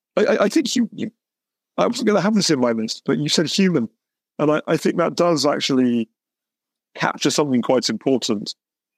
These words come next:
We have this notion, Oliver Wyman, of love and rigor. And that's my sort of view of the necessary pairing. Uh, if you try and run a business, or frankly, for that matter, a family,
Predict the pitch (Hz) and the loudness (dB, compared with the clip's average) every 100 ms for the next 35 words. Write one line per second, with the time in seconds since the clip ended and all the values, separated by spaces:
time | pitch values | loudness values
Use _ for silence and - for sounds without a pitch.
0 | - 139 147 151 143 127 139 135 - 123 | -4 0 0 0 -2 0 2 0 0 2
1 | 120 117 120 120 117 113 107 117 123 110 | 2 2 2 2 0 0 0 2 2 2
2 | 127 113 104 131 113 - - _ _ _ | 0 0 2 0 0 -4 -12 _ _ _
3 | _ _ 135 123 123 120 117 - - _ | _ _ -2 2 2 0 -2 -6 -10 _
4 | _ _ _ - 156 143 131 123 - 117 | _ _ _ -4 -2 0 0 0 0 0
5 | 98 127 120 98 123 117 131 - 131 - | 2 2 2 0 0 0 -2 -2 -2 0
6 | 120 117 - - 135 127 110 - - _ | 0 -2 -4 -2 0 0 -2 -6 -14 _
7 | _ _ _ - 120 117 143 135 165 151 | _ _ _ -6 -2 0 0 0 0 2
8 | 131 135 117 139 120 120 - 120 147 151 | 2 2 2 0 0 -2 0 0 0 0
9 | 123 113 123 117 117 113 - - 139 165 | 0 0 0 0 0 0 -6 -4 -2 0
10 | 117 | -4